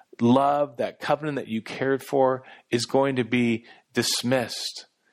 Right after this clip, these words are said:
The worship that you had at the temple, the temple is going to be destroyed, which for a faithful Jew was the worst possible thing they could imagine, because it was at that temple that the covenant was celebrated, the feasts, the festivals,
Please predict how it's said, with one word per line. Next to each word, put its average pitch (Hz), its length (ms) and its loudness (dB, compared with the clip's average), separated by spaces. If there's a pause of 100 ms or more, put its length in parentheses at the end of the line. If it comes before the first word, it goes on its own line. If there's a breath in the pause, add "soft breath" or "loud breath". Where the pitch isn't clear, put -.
(260 soft breath)
The 131 80 2
worship 139 520 0
that 131 120 -2
you 135 140 -4
had 143 240 0
at 135 80 -8
the 127 80 -10
temple, 143 300 -4
the 139 60 2
temple 196 320 0
is 165 100 -2
going 170 200 2
to 151 80 -2
be 139 160 4
destroyed, 127 600 2
which 127 160 -2
for 131 200 2
a 127 80 0
faithful 160 400 -2
Jew 135 360 2 (220 loud breath)
was 120 200 0
the 123 100 4
worst 151 400 -2
possible 156 480 0
thing 139 280 -2
they 135 100 2
could 120 180 -2
imagine, 113 600 0 (280 loud breath)
because 123 300 0
it 147 140 -2
was 139 260 2
at 156 240 -2
that 143 240 0
temple 139 380 -6
that 110 120 -10
the 113 100 -6
covenant 120 720 -4 (540 soft breath)
was 117 160 0 (100)
celebrated, 110 680 0
the 104 100 -2
feasts, - 760 0
the 120 80 0
festivals, 107 800 -2